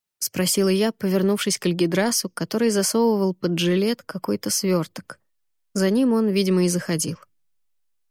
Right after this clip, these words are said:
Спрашивала я, признаться, больше ради проформы.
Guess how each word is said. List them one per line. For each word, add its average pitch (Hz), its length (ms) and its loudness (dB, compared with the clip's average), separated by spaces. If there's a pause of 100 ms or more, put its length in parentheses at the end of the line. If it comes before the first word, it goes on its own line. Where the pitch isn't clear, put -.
(240)
Спрашивала 226 600 0
я, 208 280 0
признаться, 196 560 -2
больше 185 400 -2
ради 185 220 0
проформы. 175 600 -2